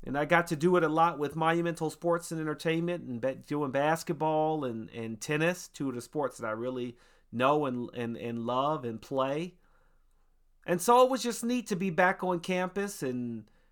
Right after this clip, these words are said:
you know, unfortunately, Pitt did ended up losing the game thirty-one to twenty-one. But I could hear the excitement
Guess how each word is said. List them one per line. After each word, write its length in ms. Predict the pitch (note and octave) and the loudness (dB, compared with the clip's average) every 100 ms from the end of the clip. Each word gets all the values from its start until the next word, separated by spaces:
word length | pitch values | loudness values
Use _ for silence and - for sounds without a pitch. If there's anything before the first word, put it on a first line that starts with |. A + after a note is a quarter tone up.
| _ _ | _ _
you 120 | - D3+ | -4 0
know, 320 | D#3+ F3 E3+ - | 2 0 -2 -6
unfortunately, 680 | C#3 D#3 F3+ F#3 F#3 E3+ D#3+ | -4 2 2 2 0 0 0
Pitt 400 | - F3+ - A#2+ | 0 -2 -2 2
did 220 | D#3+ F3 | 2 4
ended 240 | F3 E3 | 2 4
up 160 | E3 B2 | 4 4
losing 440 | C#3 F3+ E3 E3+ | 2 2 2 0
the 60 | D#3+ | 0
game 320 | D3+ E3+ F3 | 0 0 2
thirty-one 560 | F3 F3 E3+ E3 E3+ E3 | 2 4 4 2 0 -2
to 120 | D3+ | -6
twenty-one. 800 | - E3+ G3 F3+ A2+ A2+ A#2+ D3+ _ _ _ _ _ _ _ _ _ _ _ _ _ - _ _ _ _ _ _ _ _ _ _ - | -6 -2 0 0 -2 -4 -4 -8 _ _ _ _ _ _ _ _ _ _ _ _ _ -20 _ _ _ _ _ _ _ _ _ _ 4
But 120 | E3 | 6
I 120 | G3 | 8
could 200 | G3+ F#3+ | 6 2
hear 640 | D#3+ - A#3+ B3+ G#3+ E3+ C#3+ | 0 -4 0 6 8 8 6
the 480 | A#2 C#3 C3+ C3+ - _ _ - | 2 0 0 -2 -10 _ _ -4
excitement 840 | C3+ - G3 A3 F3+ C#3 B2 G#2+ | -4 0 4 4 2 -4 -6 -8